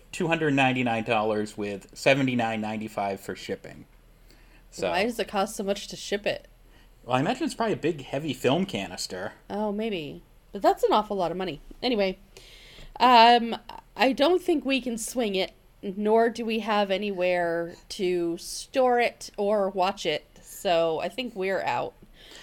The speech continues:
Speaker 2: But
Speaker 1: Yeah.
Speaker 2: if someone else who's listening is, you know, does get it, let us know, you know, let us know about it. Give us the story. We wanna know.
Speaker 1: And it was definitely an original theatrical print because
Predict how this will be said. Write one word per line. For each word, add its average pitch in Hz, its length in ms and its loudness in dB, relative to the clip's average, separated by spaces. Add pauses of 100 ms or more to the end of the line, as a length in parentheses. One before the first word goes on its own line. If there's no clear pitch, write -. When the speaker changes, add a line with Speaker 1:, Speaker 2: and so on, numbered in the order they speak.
(220)
Speaker 2:
But 254 160 6
Speaker 1:
Yeah. 240 180 6
Speaker 2:
if - 60 6
someone 381 280 6
else 330 300 2
who's 247 200 -4
listening 202 760 0 (720)
is, 208 720 2
you 202 200 0
know, 165 160 4
does 233 340 4
get 156 180 4
it, 143 240 0 (140)
let 180 180 2
us 240 160 -4
know, 190 440 2 (640)
you 190 140 0
know, 160 340 0 (180)
let 202 160 2
us 233 140 -2
know 220 140 4
about 165 220 4
it. - 120 -6
Give 180 140 -2
us - 140 -6
the 196 60 -10
story. 147 600 -4
We 190 120 -4
wanna 175 240 -2
know. 135 220 -10 (1000)
Speaker 1:
And 139 120 2
it 151 60 2
was 131 160 2
definitely 160 400 0
an 131 60 4
original 113 680 0
theatrical 113 520 -4
print 113 260 -2
because 117 300 0